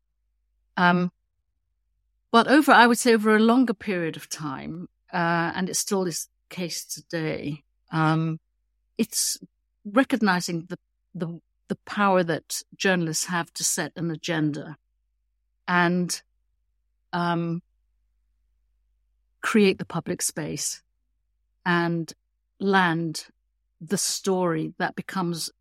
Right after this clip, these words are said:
in a way, the defining narrative of a culture.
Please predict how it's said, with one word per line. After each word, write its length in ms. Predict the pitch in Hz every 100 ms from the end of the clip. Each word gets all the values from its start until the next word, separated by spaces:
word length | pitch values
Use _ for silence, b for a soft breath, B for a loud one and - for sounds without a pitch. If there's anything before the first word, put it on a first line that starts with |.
| -
in 140 | 196 185
a 60 |
way, 460 | 165 180 165 165 -
the 80 | 160
defining 540 | 165 - 180 165 156
narrative 480 | 160 151 156 - 151
of 120 | 147
a 40 | -
culture. 560 | - 165 - - -